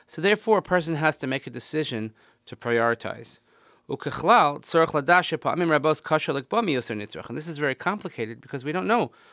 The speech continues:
who goes first. And of course, when it comes to dealing with family, you never know what's going to result. B'nei she'anashim tzarecheihem shonim od zeh mizeh, because everybody's needs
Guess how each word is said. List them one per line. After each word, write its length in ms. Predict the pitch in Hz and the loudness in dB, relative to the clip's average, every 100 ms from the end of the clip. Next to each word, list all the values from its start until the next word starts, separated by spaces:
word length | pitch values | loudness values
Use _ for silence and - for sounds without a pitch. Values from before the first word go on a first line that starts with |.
| _ | _
who 180 | - 139 | -10 -6
goes 200 | 127 120 | -2 -4
first. 360 | - 117 - - | -4 -6 -6 -10
And 300 | - - - - | -14 -14 -18 -20
of 80 | - | -6
course, 240 | 135 - | -4 -4
when 80 | 127 | -6
it 60 | |
comes 180 | 117 123 | -4 -6
to 80 | 120 | -4
dealing 260 | 123 123 117 | -6 -4 -6
with 100 | 113 | -4
family, 460 | 165 196 143 117 - _ - | 2 2 2 -4 -8 _ -8
you 80 | |
never 220 | 120 113 135 | -4 -2 0
know 100 | 180 | 0
what's 180 | 135 | -2
going 120 | - 110 | -4 -6
to 80 | |
result. 400 | 101 95 92 - _ _ _ - - - | -6 -10 -12 -14 _ _ _ -20 -20 -8
B'nei 160 | 143 156 | 2 4
she'anashim 480 | 165 156 190 208 175 | 6 6 6 4 0
tzarecheihem 520 | 160 135 147 160 175 | 0 0 0 2 0
shonim 340 | - 175 165 | 2 2 2
od 180 | 127 123 | 0 -2
zeh 160 | 120 117 | -2 -2
mizeh, 360 | 143 208 - | 0 0 -2
because 240 | - 131 117 | -4 -12 -6
everybody's 500 | 151 208 185 156 120 | -4 -2 -2 -4 -4
needs 460 | 156 127 110 - | -4 -4 -6 -16